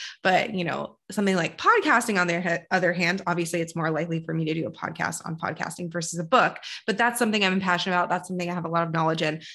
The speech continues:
That's something I could pursue as a potential book idea versus, I don't know, just something you like to do <laughs> for fun that, uh, you've been doing for years. And we don't always have to monetize our passions either. So that's another point I wanna bring in, 'cause I feel like that's really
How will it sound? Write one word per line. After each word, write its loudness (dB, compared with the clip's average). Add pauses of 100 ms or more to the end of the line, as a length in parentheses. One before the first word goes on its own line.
That's -2
something -2
I 0
could -10
pursue 0
as -2
a -2
potential -2
book -6
idea 0
versus, -2
I -4
don't -4
know, -4
just -2
something -2
you -4
like -4
to -8
do -6
<laughs> -
for 0
fun 0 (280)
that, 4
uh, 0 (120)
you've 4
been 6
doing 2
for 2
years. -4
And -2
we -2
don't -6
always 0
have -2
to -2
monetize 0
our 0
passions -4
either. -4
So 0
that's -2
another 0
point -4
I -4
wanna -2
bring -6
in, -6
'cause -10
I -4
feel -6
like -6
that's -4
really -4